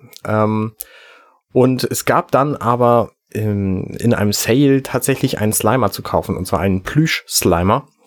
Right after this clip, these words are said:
in sechzig Zentimeter Größe. Das heißt, der ist, der ist, äh, ja, ist so dick wie ein Mensch und halt sechzig Zentimeter hoch. Und den habe ich mir gekauft und dann dachte ich mir anschließend, ah, jetzt müsstest du eigentlich auch mal diesen Film sehen. Dann habe ich Ghostbusters gesehen, den ersten Film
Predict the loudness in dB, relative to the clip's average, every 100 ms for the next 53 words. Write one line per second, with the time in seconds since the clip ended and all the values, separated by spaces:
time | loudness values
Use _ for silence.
0 | -20 -10 0 2 4 2 0 -2 -4 -2
1 | -2 -2 0 2 4 2 2 2 2 0
2 | -4 -4 -6 -2 -2 -2 -4 -4 -10 -14
3 | -16 -14 -14 -16 -6 -4 -2 -4 -4 -2
4 | 0 0 -4 _ -20 -20 -20 -20 -20 _
5 | _ _ _ _ -8 -2 0 0 0 0
6 | -2 0 0 2 2 2 0 -2 -6 -4
7 | -4 -4 _ -4 -2 -2 -4 0 2 2
8 | 2 2 -2 -2 _ _ _ _ _ _
9 | _ -12 -2 2 2 2 2 0 2 0
10 | 0 2 2 0 0 2 2 2 0 -2
11 | 0 0 0 0 -2 -2 -2 -2 -2 -2
12 | -2 -2 -4 -2 -2 0 0 0 0 0
13 | 0 0 0 -2 0 0 0 0 0 -2
14 | -6 -6 -4 -4 -6 -2 0 0